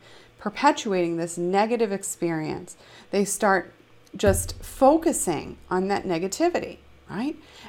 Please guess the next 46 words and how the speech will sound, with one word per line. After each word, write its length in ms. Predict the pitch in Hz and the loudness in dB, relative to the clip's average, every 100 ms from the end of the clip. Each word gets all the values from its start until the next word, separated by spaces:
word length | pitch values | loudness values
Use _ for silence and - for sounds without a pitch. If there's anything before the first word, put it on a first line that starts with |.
| - | -4
And 180 | 214 | -2
so 160 | 208 240 | 2 2
when 160 | 233 226 | 2 0
your 100 | 226 | -2
child 380 | 220 285 302 | -2 0 2
is 140 | 220 220 | 0 -4
creating 1080 | - - 185 202 208 226 262 311 311 277 247 | -12 -10 -8 -4 -2 0 4 4 4 2 -2
problems 800 | - 214 254 214 170 - - - | 0 2 4 4 0 0 -6 -10
from 320 | - 185 175 - - _ | -2 0 0 -6 -20 _
small 720 | - - 208 214 254 311 269 | -8 -4 0 4 6 6 4
incidents, 640 | 226 277 190 156 - - | 0 -2 -4 -6 -8 -6
when 120 | 175 | -2
you 100 | 180 | 0
look 180 | 196 240 | 2 2
at 100 | 233 | 0
the 80 | 170 | -4
whole 560 | - 226 247 277 311 302 | -6 0 4 4 2 0
day, 400 | 277 180 147 - | 2 2 2 -4
the 80 | 170 | -4
whole, 240 | 208 262 | 2 2
proportionally, 760 | - 240 240 302 - 170 151 - | 0 -6 2 2 2 -2 -4 -4
I 100 | - | -8
think, 320 | - - - - | -6 -8 -8 -10
uh, 80 | - - | -10 -6
you 80 | 190 | -2
know, 120 | 170 | -2
it's 180 | - - | -2 -6
important 340 | 208 269 - | -4 -4 -4
for 100 | 233 | -2
us 160 | 196 196 | -2 -2
to 100 | - | -6
notice. 360 | 185 160 160 - - - - - | -6 -4 -6 -12 -20 -20 -20 -4
I'm 80 | 277 | 0
not 120 | 302 | 4
telling 360 | 277 285 262 | 6 4 4
your, 120 | 220 208 - - | -2 -4 -10 -8
you 200 | 202 196 | -2 0
to 80 | 190 | 0
tell 240 | - 208 | 4 4
your 100 | 175 | 4
child 320 | 170 190 170 | 2 0 0
this 140 | 160 160 | -2 -4
is 140 | 160 | -6
a 40 | |
small 260 | 147 175 147 | -4 -2 -2
thing. 360 | - 165 120 | 0 -2 -2